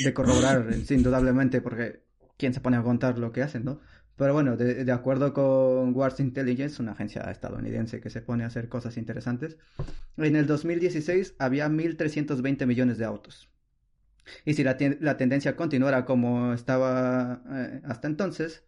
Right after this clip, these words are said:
para dos mil treinta y seis habría dos mil ochocientos millones. Así que, Machi,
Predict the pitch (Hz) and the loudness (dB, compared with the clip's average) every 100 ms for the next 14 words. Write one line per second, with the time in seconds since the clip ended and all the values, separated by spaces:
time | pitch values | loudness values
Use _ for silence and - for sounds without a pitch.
0 | _ _ _ _ - 139 139 139 156 170 | _ _ _ _ -6 0 2 2 0 0
1 | 160 151 135 180 196 - 135 165 131 123 | 0 0 2 0 0 -2 0 2 0 0
2 | 151 151 143 123 131 127 127 131 165 120 | 0 0 -2 -4 -2 -2 0 -2 -2 -6
3 | - 127 143 147 131 123 139 156 208 | -8 -8 -6 -2 0 2 0 -2 -4